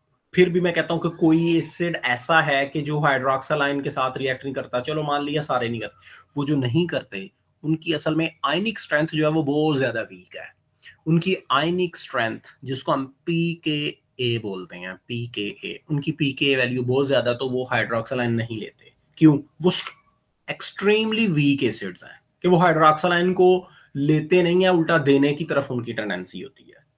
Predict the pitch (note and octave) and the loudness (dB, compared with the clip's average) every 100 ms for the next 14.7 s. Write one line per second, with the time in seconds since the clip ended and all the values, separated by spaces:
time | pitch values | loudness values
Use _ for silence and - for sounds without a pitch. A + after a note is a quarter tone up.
0 | _ - D#3 D#3 A#2+ A2+ G#2+ B2+ A2+ A2+ | _ 4 4 4 0 -2 -4 -6 -8 -8
1 | _ _ _ - C#3+ F3 E3 E3 D#3 D3+ | _ _ _ 0 2 4 2 0 -4 -2
2 | D#3 D3+ C#3 F3+ F#3 - C3+ B2+ C3 C3 | 0 0 0 0 -2 -4 -6 -2 -2 -2
3 | A#2 A2 A2 G#2+ D#3 D3 A#2+ A2+ A2+ - | -2 -2 -4 -6 -6 -6 -4 -2 -4 -10
4 | - - - A#2+ G#3 G#3 B3+ C4+ C4 B3+ | -18 -18 -8 2 2 6 4 4 0 2
5 | A#3 G#3+ G#3 A#3 A#3 A#3 A3+ - E3+ F#3+ | 4 4 4 0 0 -2 0 2 2 4
6 | A3+ A#3+ - G3 F#3+ G3+ F3 C#3 D#3+ G3+ | 2 0 -2 0 2 2 -2 2 2 4
7 | A#3+ F#3 D#3 E3 E3 D#3+ _ _ _ D#3+ | 4 4 4 0 0 -4 _ _ _ 0
8 | E3 F3+ D3 - G#3 G3+ G#3+ G#3 E3+ C#3+ | 4 2 2 -2 -4 0 2 2 2 0
9 | D3 D3 D3 C3 A#2 C#3 C#3+ C#3+ C#3 C#3 | 0 -2 -4 -6 -6 -4 -2 -2 -4 -8
10 | - _ _ _ - A#2+ A#2 G#2+ F2+ E2 | -18 _ _ _ -12 -12 -8 -8 -8 -10
11 | E2 - _ _ _ _ _ _ - E3 | -14 -16 _ _ _ _ _ _ 4 6
12 | F#3+ G3 G3+ G#3+ G#3 F#3 E3+ F3 G#3 G#3 | 6 2 -2 0 2 2 0 0 0 2
13 | F#3+ F3 F3 E3+ F#3+ C3 B2+ C#3 - E3 | 2 0 -4 -6 -6 0 0 0 -2 -4
14 | D3 D#3+ F3+ E3+ - D3 | -2 0 -2 -4 -6 -4